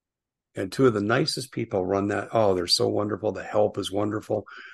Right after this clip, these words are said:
My wife and I have been going there for twenty years. It's our favorite place. It's our favorite place. And I'm sure we'll be up there sometime later this week. Ladies and gentlemen,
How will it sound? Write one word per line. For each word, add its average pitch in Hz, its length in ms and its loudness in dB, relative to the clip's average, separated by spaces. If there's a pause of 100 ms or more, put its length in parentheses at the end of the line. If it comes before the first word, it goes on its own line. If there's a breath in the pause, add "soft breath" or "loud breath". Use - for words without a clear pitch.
(120 loud breath)
My 107 80 2
wife 107 280 4
and 104 80 0
I 104 40 4
have 95 80 0
been 98 100 -2
going 101 240 0
there 98 160 -2
for 98 140 -10
twenty 101 300 -4
years. 98 500 -2
It's - 120 -8
our 113 120 2
favorite 92 340 -4
place. 85 460 -8 (1700)
It's - 100 -4
our 107 100 0
favorite 98 340 -4
place. - 260 -8
And 208 100 0
I'm 254 80 2
sure 240 220 0
we'll 214 160 4
be 147 180 2
up 113 120 0
there 104 140 0
sometime 95 480 -2
later 90 440 -2
this - 200 -8
week. - 300 -12 (720 loud breath)
Ladies 131 220 4
and 120 100 2
gentlemen, 107 460 0